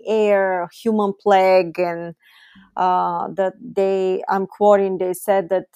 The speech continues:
uh, "Evil has a reason, but this is beyond evil, this is insanity."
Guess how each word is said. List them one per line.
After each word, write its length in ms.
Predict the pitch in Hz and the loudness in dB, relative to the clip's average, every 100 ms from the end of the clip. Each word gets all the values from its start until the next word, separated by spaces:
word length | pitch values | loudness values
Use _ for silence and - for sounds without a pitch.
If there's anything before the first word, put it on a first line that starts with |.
| 185 | -2
uh, 340 | 185 180 180 - | 0 -2 -4 -6
"Evil 420 | 214 202 202 185 - | -4 0 2 0 -2
has 320 | - 185 185 185 | -2 0 0 -2
a 140 | 180 | -4
reason, 840 | 196 226 202 196 185 185 180 170 | -4 -6 -6 -4 -4 -6 -8 -6
but 280 | 175 180 - - | -2 -2 -2 -8
this 380 | 185 180 185 - | -10 -8 -8 -6
is 400 | 185 175 - - 247 | -8 -8 -12 -16 -8
beyond 440 | 185 180 175 175 208 | -4 -2 -4 -6 -6
evil, 420 | 214 190 180 175 | -6 -4 -4 -6
this 240 | 185 - | -12 -16
is 160 | 165 170 | -18 -16
insanity." 840 | 165 - 190 175 160 - - - | -16 -8 -4 -4 -6 -12 -18 -20